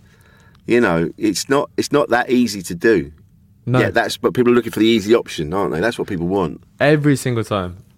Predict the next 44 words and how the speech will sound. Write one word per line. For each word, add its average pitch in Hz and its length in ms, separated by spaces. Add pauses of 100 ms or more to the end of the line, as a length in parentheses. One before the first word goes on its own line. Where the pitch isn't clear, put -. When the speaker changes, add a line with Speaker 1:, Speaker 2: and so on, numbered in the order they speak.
Speaker 2:
And 110 280
the, 120 340 (920)
yeah, 135 140
the 131 120
easiest 143 460
option, 120 360
which 104 180
is, 113 240
it's 127 180
super - 920
attractive, 90 720
is, 95 240
you 123 100
know, 90 140
it 90 60
means 98 220
you - 180
don't 113 100
have 98 100
to 104 60
really 95 140
do 101 200
a - 20
lot 98 260
for 92 300
potentially 101 420
Speaker 1:
Yeah. 95 40
Speaker 2:
a - 40
lot 69 40
of 92 100
gain. 104 280 (380)
But 117 220
it 123 160
is 131 160
the 120 80
people 110 260
who 107 80
just 104 180
keep 123 180
grafting 110 520
and 95 120
grafting 98 440
and 92 100
grafting. 92 520